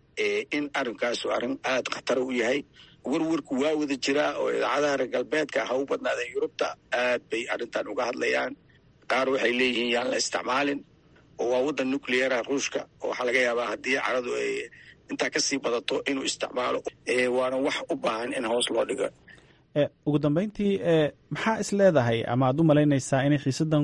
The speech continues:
Speaker 2: ku dambeyn doonto?
Speaker 1: Xiisaddan rajada keliya hadda la leeyahay waxay tahay, eh, Trump oo ku galay campaign-ka inuu afar iyo labaatan saac joojin doono. Ninkaas hadda kolley taba go'aamadiisa isagu leh oo, yacni, aan la siiya saadaalin karin,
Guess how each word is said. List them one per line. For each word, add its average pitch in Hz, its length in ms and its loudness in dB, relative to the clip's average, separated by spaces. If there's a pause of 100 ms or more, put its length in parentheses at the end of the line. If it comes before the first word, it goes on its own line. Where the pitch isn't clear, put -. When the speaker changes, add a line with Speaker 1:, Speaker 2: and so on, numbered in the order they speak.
(140)
Speaker 2:
ku - 120 -2
dambeyn 147 360 4
doonto? 101 260 -6 (760)
Speaker 1:
Xiisaddan 262 500 0 (140)
rajada 190 320 -2
keliya 180 360 0
hadda 160 180 -2
la 143 120 0
leeyahay 135 500 0
waxay 135 280 -2
tahay, 123 280 -2
eh, 117 560 -8
Trump 143 380 -2
oo 120 120 0
ku - 140 -14
galay 110 300 -2
campaign-ka 110 680 0
inuu 127 160 0
afar 120 160 0
iyo 113 40 4
labaatan - 220 -2
saac 90 300 -2 (280)
joojin 123 460 0
doono. 110 240 0
Ninkaas - 340 0
hadda - 280 0
kolley 110 260 2
taba 104 240 2 (440)
go'aamadiisa 127 600 2
isagu - 320 -2 (280)
leh 135 180 4 (280)
oo, - 160 0
yacni, - 340 0 (360)
aan - 140 0
la - 60 4
siiya 143 320 2
saadaalin 120 540 0
karin, 95 300 -6